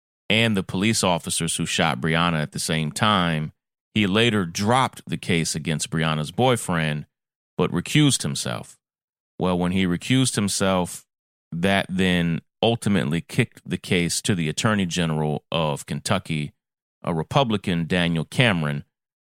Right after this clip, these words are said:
Tom Wine, the District Attorney of Louisville, is a Democrat.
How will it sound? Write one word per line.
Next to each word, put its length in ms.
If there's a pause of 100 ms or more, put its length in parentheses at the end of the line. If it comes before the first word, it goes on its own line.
Tom 280
Wine, 320
the 80
District 340
Attorney 320
of 120
Louisville, 560 (720)
is 160
a 40
Democrat. 600